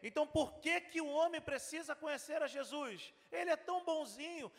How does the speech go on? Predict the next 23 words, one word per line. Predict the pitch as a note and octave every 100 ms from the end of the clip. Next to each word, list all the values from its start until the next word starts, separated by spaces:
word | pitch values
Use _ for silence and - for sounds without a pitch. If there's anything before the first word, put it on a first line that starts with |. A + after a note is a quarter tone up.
| -
ele | D4 E4 E4
dá | E4 D4+
presente | D#4 D#4 A#3 A3+ D#4+ -
no | D4+
final | - C#4 C#4 C#4
do | C4
ano. | C4+ G#3 - -
Ele | E3 E3+
precisa, | F#3 E3 - G3 F#3+ C#3+
porque | - E3 - F3+ E3+ - -
ele | E3+ F#3+ F#3+
pode | - F#3 F3 F3
até | - - G#3+ A#3+ B3+
agir | A#3 D#3+ G3+ A#3+
com | - A3+
bondade, | A3+ G#3 E3+ D#3+ C#3+ C3+ - -
mas | D3+ D#3
a | D3+ C#3+
natureza | D3 E3+ F#3 F#3 E3 D3+ F3+ E3 D#3
dele | C3+ E3+ E3+
precisa | D#3 D3+ - E3+ D#3
ser | - D#3
mudada. | D#3+ D#3 B2+ A2+ A2